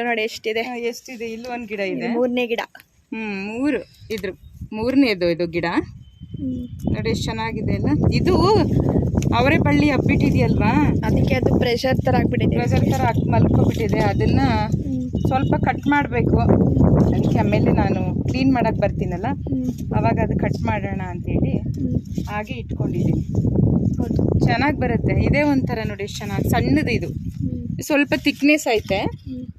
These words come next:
Speaker 2: ಇದು ಸ್ವಲ್ಪ ಸಣ್ಣ ಇದೆ. ನೋಡಿ ಎಷ್ಟು ಸಣ್ಣ ಇದೆ.
Speaker 1: ಹ್ಮ್.
Speaker 2: <laughs> ಒಂದೊಂದ್ ಥರ ಹೂಗಳು, ಕಲ್ ಕಲರ್ ಹೂ.
Speaker 1: ಹೌದು ಮಾವು.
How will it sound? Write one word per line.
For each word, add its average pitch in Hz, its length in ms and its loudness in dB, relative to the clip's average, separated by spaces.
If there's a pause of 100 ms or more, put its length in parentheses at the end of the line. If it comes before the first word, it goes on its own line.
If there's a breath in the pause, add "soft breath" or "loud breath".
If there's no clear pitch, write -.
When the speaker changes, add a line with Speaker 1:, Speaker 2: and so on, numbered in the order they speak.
(220)
Speaker 2:
ಇದು 269 180 -8
ಸ್ವಲ್ಪ 247 360 -4
ಸಣ್ಣ 202 320 -6
ಇದೆ. 175 260 -8 (600)
ನೋಡಿ 202 140 -6
ಎಷ್ಟು 202 380 -8
ಸಣ್ಣ 190 200 -6
ಇದೆ. 175 180 -10
Speaker 1:
ಹ್ಮ್. - 600 -4 (240)
Speaker 2:
<laughs> - 1040 0
ಒಂದೊಂದ್ 277 300 4
ಥರ 277 140 2 (180)
ಹೂಗಳು, 233 320 -2 (340)
ಕಲ್ 220 200 0
ಕಲರ್ 453 280 0
ಹೂ. - 140 2
Speaker 1:
ಹೌದು - 480 0
ಮಾವು. 269 520 2